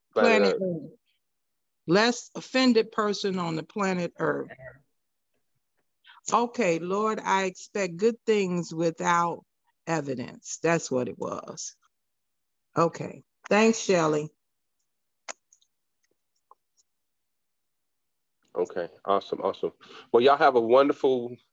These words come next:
Speaker 1: day, wonderful weekend. Um, we love you all, and we'll see you at the top.
Speaker 2: See you at the top.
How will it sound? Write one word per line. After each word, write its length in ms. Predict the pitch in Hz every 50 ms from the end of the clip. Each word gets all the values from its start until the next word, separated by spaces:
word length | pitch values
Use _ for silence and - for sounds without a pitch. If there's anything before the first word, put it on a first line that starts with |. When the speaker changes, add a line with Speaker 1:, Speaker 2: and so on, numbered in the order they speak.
| _ _ 110 104 98 _ _ _ _ _ _ _ _ _ _
Speaker 1:
day, 480 | - 123 123 127 131 135 135 131 131 - _ _ _ _ _ _ _ _ _
wonderful 480 | 104 113 123 127 127 123 - - 110 98
weekend. 840 | 92 92 101 117 127 131 127 - 135 127 123 123 123 123 120 120 120 - _ _ _ _ _ _ _ _ _ _ _ _ _ _ -
Um, 260 | 104 101 98 95 95
we 100 | 98 98
love 240 | 98 110 117 117 113
you 140 | 120 120 117
all, 300 | 117 117 117 117 113 113
and 420 | - - 101 104 104 104 98 101
we'll 200 | 101 104 101 95
see 180 | - - - 113
you 140 | 107 113
at 120 | 110 104 -
the 60 | 117
top. 340 | - - 127 107 92 - _ _ - - _ _ _ _ _ _ _ _
Speaker 2:
See 320 | - - - 220 220 226
you 60 | 220 214
at 120 | 214 214
the 100 | 226 220
top. 360 | - - 208 180 170 175 190